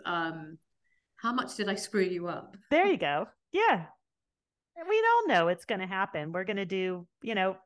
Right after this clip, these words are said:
Speaker 2: even the best intentions, you're gonna screw something up, 'cause that's just the way it goes. So when
Speaker 1: Mm-hmm.
Speaker 2: you, when you get people,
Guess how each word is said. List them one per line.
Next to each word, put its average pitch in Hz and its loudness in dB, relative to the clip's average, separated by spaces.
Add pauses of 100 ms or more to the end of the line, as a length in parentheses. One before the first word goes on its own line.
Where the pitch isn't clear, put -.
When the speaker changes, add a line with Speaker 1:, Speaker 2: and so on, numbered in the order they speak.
(180)
Speaker 2:
even 277 0
the 240 4
best 196 0
intentions, 220 -6 (560)
you're 196 2
gonna 185 4
screw 170 -4
something 143 -4
up, - -8 (200)
'cause 151 0 (320)
that's 160 2
just 160 2
the 156 4
way 139 2
it - -6
goes. - -8 (800)
So 240 8 (240)
when 277 6
Speaker 1:
Mm-hmm. 311 6
Speaker 2:
you, 320 6 (240)
when 262 6
you 311 8
get 214 4
people, 202 4